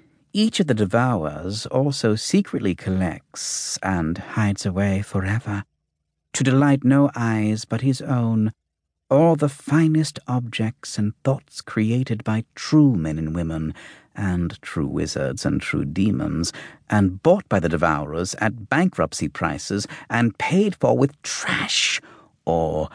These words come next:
this is their ultimate preference, with nothing at all. Monstrous indeed,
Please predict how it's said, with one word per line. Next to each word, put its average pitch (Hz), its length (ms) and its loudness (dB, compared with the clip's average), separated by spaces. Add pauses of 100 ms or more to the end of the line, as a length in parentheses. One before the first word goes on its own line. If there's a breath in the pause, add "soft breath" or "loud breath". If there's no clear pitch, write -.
(340 loud breath)
this - 380 -4
is - 180 -10
their 90 260 -6
ultimate 110 460 -2
preference, - 720 -2 (840)
with - 260 -8
nothing 95 400 4
at 90 120 2
all. - 480 -4 (1300)
Monstrous 101 640 4
indeed, - 640 -2